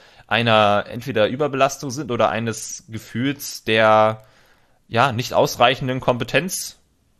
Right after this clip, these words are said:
für Sachen, die man eigentlich machen müsste. Also, also so Fluchtsymptomatik, weißt du? Ich müsste gerade lernen, fühle ich mich aber nicht,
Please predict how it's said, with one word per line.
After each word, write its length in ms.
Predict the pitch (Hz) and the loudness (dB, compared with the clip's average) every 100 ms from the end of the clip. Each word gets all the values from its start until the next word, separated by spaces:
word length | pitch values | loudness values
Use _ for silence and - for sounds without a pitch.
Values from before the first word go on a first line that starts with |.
| - | -8
für 140 | 107 | -2
Sachen, 280 | 104 101 120 | 2 2 0
die 80 | 107 | 0
man 120 | 110 | 0
eigentlich 380 | 104 139 139 95 | 2 0 0 -4
machen 260 | 107 90 90 | -6 -6 -8
müsste. 460 | 85 - 90 101 117 | -8 -8 -8 -10 -4
Also, 220 | 101 101 | -4 -2
also 180 | 104 104 | -4 -2
so 120 | 113 | -4
Fluchtsymptomatik, 1400 | 117 170 202 - - - - - 101 - 95 92 - 87 | 2 4 4 0 -10 -12 -12 -6 -4 -2 2 2 0 2
weißt 280 | 104 123 - | 2 2 -2
du? 40 | |
Ich 120 | 185 | -4
müsste 280 | 131 156 147 | -4 -4 -4
gerade 220 | 123 123 | 2 4
lernen, 360 | 123 127 107 95 | 4 4 2 -2
fühle 200 | - 123 | -8 -8
ich 60 | 117 | -6
mich 160 | 104 | -4
aber 160 | 113 117 | 0 0
nicht, 280 | 117 - | -2 -10